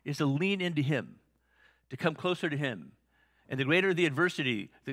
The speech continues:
the, the more important it is that we lean in and pay attention to Him. God uses adversity to teach us godly virtues, making us mature and complete.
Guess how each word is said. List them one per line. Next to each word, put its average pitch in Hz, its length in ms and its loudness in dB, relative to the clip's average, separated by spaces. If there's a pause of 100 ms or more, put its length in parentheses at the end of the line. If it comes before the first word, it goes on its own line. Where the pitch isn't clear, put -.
the, 131 140 -6
the 131 220 -6
more 151 160 -2
important 160 380 -2
it 156 40 0
is 143 80 -4
that 127 80 -8
we 135 120 -4
lean 147 320 4
in 160 200 2
and 127 100 -4
pay 143 140 -2
attention 135 400 -4
to 127 80 0
Him. 117 240 -2 (1300)
God 156 220 4
uses 165 300 0
adversity 156 500 2
to 131 140 -6
teach - 440 2
us 139 220 -2
godly 151 460 2
virtues, 120 540 -6
making 139 360 -4
us 131 160 -8
mature 131 400 -6
and 120 100 -6
complete. - 460 -8